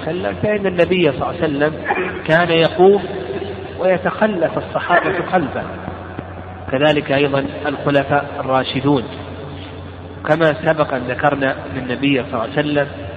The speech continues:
أدار جابرا وجبار إلى ورائه. وأما الذين قالوا بأنها تصح قدام الإمام كما قال الإمام مالك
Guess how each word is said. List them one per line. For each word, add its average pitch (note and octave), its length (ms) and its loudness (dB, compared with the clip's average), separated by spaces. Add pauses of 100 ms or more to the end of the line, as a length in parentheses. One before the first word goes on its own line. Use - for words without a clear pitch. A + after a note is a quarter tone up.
(440)
أدار C3+ 600 4 (200)
جابرا C3+ 420 0 (100)
وجبار C#3 600 4 (960)
إلى C#3 220 4
ورائه. C3 440 2 (1600)
وأما F#3+ 420 4
الذين F#3+ 380 4
قالوا C#3+ 520 4 (120)
بأنها C#3+ 500 -2
تصح B2 440 -4 (280)
قدام E3 480 4
الإمام C3+ 480 0 (100)
كما D#3+ 180 2
قال D3 240 0
الإمام C3+ 300 -2
مالك C3+ 280 2